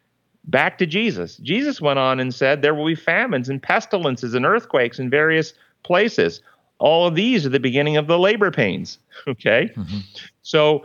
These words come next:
Speaker 1: what do we see also in the last fifty, sixty years? Increasing famines. Remember Farm Aid and all these things that went on. H I V, sars,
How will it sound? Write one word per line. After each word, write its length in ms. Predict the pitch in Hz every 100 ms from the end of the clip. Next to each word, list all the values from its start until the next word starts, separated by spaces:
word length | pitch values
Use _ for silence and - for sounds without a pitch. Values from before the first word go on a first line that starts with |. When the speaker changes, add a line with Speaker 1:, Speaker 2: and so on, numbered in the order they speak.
| -
Speaker 1:
what 160 | 143 175
do 80 |
we 160 | 175 180
see 300 | 160 202 185
also 420 | 175 254 - 180
in 80 | 156
the 80 | 151
last 480 | 139 139 143 - -
fifty, 720 | - 165 - 170 160 160 156
sixty 440 | - - 156 - 151
years? 640 | 147 151 165 214 240 - - - -
Increasing 600 | 127 156 - 170 165 175
famines. 600 | 151 160 170 196 131 104
Remember 440 | 110 110 139 147 147
Farm 420 | - 143 170 170
Aid 320 | 135 120 107
and 160 | 101 104
all 240 | 135 151
these 280 | 160 180 -
things 280 | 143 123 113
that 100 | 101
went 200 | 113 110
on. 240 | 98 90 - - 123
H 320 | 151 165 170
I 180 | 151 147
V, 380 | 156 165 117
sars, 800 | 101 - 170 165 143 107 98 -